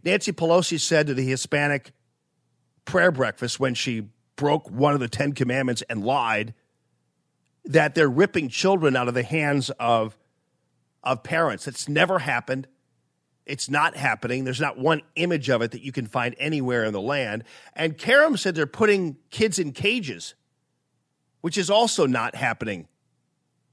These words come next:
Are they detaining all of these individuals in some place? Yes. But the last picture I saw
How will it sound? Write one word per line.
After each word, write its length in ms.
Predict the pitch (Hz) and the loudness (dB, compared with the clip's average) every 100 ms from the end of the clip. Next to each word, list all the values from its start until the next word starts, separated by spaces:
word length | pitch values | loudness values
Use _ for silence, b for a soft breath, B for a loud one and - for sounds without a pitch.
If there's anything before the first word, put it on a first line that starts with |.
| _ _ _ _ _ _ | _ _ _ _ _ _
Are 120 | 175 | 2
they 140 | 180 165 | 2 0
detaining 800 | 156 - - 190 214 233 233 - _ | -2 -4 0 0 2 0 -2 -8 _
all 280 | 170 202 208 | 4 6 6
of 60 | |
these 220 | 196 196 190 | 4 2 0
individuals 680 | 208 196 208 220 220 208 - _ - | 0 0 0 2 2 0 -8 _ -4
in 160 | 156 | -2
some 300 | 127 185 175 | 2 0 0
place? 440 | - 180 196 208 - | 0 2 2 -2 -8
Yes. 440 | 151 175 139 - - B B | 0 2 2 0 -12 B B
But 100 | 139 | -2
the 100 | 170 | 2
last 360 | 185 294 269 | 4 2 0
picture 400 | - 226 - 151 | 0 0 2 -2
I 140 | 139 226 | 2 2
saw 460 | - 147 120 113 | 2 0 0 0